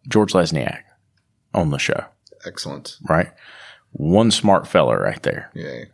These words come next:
Speaker 1: I
Speaker 2: he knows
Speaker 1: mean,
Speaker 2: what he's doing.
Speaker 1: George is a really smart fella.
Speaker 2: <laughs>
Speaker 1: And so we, we were talking, and we were talking about things like static calibration versus dynamic calibration.
Speaker 2: Right on.
Speaker 1: And we're talking about the fact that there's so much going on, um, in the shop owner groups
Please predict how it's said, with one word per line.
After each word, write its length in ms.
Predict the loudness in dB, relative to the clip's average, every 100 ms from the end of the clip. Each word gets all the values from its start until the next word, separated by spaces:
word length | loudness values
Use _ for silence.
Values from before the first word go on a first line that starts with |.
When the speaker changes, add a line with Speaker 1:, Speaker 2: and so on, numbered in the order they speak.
| -4
Speaker 1:
I 60 |
Speaker 2:
he 60 | 0
knows 120 | 0 -2
Speaker 1:
mean, 60 |
Speaker 2:
what 80 | -4
he's 80 | -6
doing. 260 | -10 -12 -8
Speaker 1:
George 320 | 2 4 4 2
is 140 | 0
a 80 | 0
really 300 | 2 2 0
smart 280 | -2 -6 -4
fella. 200 | -6 -6 -14 -8
Speaker 2:
<laughs> 80 | -8 -6 -14 -14 -18 -6
Speaker 1:
And 180 | -4 0
so 100 | 0
we, 260 | 4 2 2 -8 0
we 120 | 2
were 120 | 4
talking, 500 | 4 2 2 -6 -6 _ _
and 320 | -6 -2 -2
we 120 | 0 0
were 120 | 2
talking 320 | 0 0 0
about 260 | 0 0 -2
things 240 | -2 0
like 220 | 0 -2
static 340 | 0 2 2 0
calibration 640 | -2 0 -2 -2 -4 -6
versus 280 | -6 -6 -4
dynamic 440 | -2 -2 -6 -6
calibration. 580 | -4 -4 -4 -8 -8 -14 -12
Speaker 2:
Right 140 | -10
on. 200 | -10 -10 -14 -18 -20 -6
Speaker 1:
And 120 | -4
we're 60 | 0
talking 200 | 2 2
about 140 | 0
the 60 | 2
fact 300 | 4 4 0
that 140 | -2
there's 160 | -2 0
so 420 | -2 2 4 4
much 380 | 4 2 -2 -4
going 340 | -2 0 2
on, 400 | 2 0 -2 -6 _ -6
um, 720 | -2 0 0 0 0 -6 -10 _ _ -6
in 200 | 0 0
the 60 | 2
shop 320 | 2 2 2
owner 200 | -2 0
groups 360 | -2 -2 -6